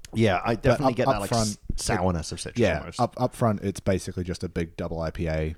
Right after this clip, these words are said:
Speaker 2: plenty of hop flavor.
Speaker 1: Yeah.
Speaker 2: Um, as you said, good, good little bit of the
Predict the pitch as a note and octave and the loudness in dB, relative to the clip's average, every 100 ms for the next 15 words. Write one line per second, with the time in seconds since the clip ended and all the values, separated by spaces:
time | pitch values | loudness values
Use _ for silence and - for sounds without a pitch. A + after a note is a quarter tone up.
0 | - - A#2+ G2+ F#2+ F#2+ - F#2 F2 F2 | -8 -2 0 0 -2 -4 -4 -4 -2 -4
1 | - - F#2+ E2 - - - - F#2 F2 | -8 -10 -8 -8 -10 -20 -10 0 2 4
2 | F2 E2+ G2+ F2+ F2+ F#2+ F2 E2 - - | 2 2 0 0 0 0 0 -2 -18 -16
3 | G#2+ A2 G2+ F2+ - - - A#2 A2+ A2 | 0 4 4 2 -14 -8 2 2 4 4
4 | G#2+ - G2 - G#2 - G2+ F#2 F#2 | 2 2 0 0 -6 -4 -4 -2 -4